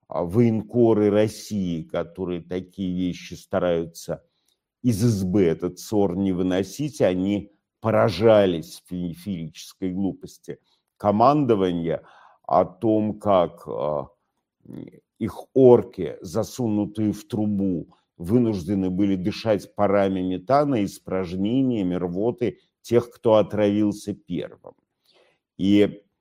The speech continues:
когда, а, не было ни малейшей возможности кого-то из этой точки вообще эвакуировать, а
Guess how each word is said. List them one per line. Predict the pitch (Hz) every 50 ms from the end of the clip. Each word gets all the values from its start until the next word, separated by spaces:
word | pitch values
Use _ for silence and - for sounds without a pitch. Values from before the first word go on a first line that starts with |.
| _ _ _ _ _ _
когда, | - 101 101 95 98 92 90 104 104 101 98 - -
а, | - - - 76 80 85 85 82 82 67 58 65
не | - 98 107 117 123 127 123
было | 107 110 107
ни | 104 104 117 127 127
малейшей | 120 117 110 110 110 110 104 95 - - 101 92
возможности | 90 95 101 92 95 107 123 151 151 117 135 139 113 - - - 123 95
кого-то | - - 110 107 98 92 98 107 117 127 123 - 120 107 92 - _ _ _ _ _ _ -
из | 110 92 98
этой | 117 117 110 - 110 104 85
точки | - 120 117 113 92 - - - 110
вообще | 95 101 98 90 - - - - 113 101 - - _ _ _ _ _ _ -
эвакуировать, | 135 131 123 110 120 120 120 - - 123 127 135 139 131 110 90 82 78 73 73 71 65 _ - - -
а | - 64 80 82 71 -